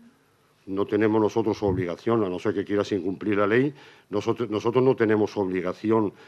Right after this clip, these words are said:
de baldear ni limpiar ahí. Para eso está la entidad de conservación, como recoge en nuestro Plan General de Urbanismo. Otra cosa es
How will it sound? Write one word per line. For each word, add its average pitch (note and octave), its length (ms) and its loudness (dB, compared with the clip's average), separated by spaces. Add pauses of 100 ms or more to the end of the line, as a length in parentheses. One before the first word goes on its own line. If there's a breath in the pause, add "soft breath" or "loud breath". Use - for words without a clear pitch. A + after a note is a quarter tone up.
(160 loud breath)
de G2 180 -4
baldear G2+ 540 0
ni G2+ 140 2
limpiar F#2 480 -2
ahí. C3 200 2 (540 soft breath)
Para F#2 140 -6
eso G2 140 -4
está A2 140 -2
la A2 100 4
entidad G#2 280 2
de G#2+ 80 2
conservación, G#2+ 720 2 (320 loud breath)
como G#2+ 240 0
recoge A2+ 480 0
en C3 80 4
nuestro A2+ 380 0
Plan G#2+ 200 0
General G#2 380 2
de F#2+ 60 -2
Urbanismo. G2 560 0 (2500 loud breath)
Otra A2 300 0
cosa A#2 340 2
es C3 240 2